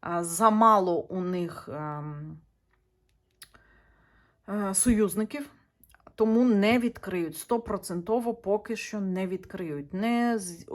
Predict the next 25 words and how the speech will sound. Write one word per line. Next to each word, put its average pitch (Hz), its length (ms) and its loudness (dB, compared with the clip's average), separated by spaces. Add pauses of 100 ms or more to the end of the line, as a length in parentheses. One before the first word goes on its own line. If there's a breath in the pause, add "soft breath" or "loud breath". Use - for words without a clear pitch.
(140)
е, 190 80 -2
ні 190 240 0
з 175 80 -8
якою 208 480 2
іншою 180 480 -6
країною. 156 640 -8
От - 160 -14 (120)
хтось 220 300 -2
каже, 151 400 0
там, 131 360 -8
чи - 160 -12
з - 80 -12
Польщею, 196 800 2
чи, - 180 -10
е, 127 120 -8 (580 loud breath)
з 143 120 -8
Румунією, 196 760 6
чи 170 160 -10
з 147 80 -12
Молдавою, 190 880 4
е, 185 160 -4
Молдовою, 190 840 2 (440 loud breath)
е, 139 580 -4
чи 165 160 -8
Фінляндією, 196 1160 4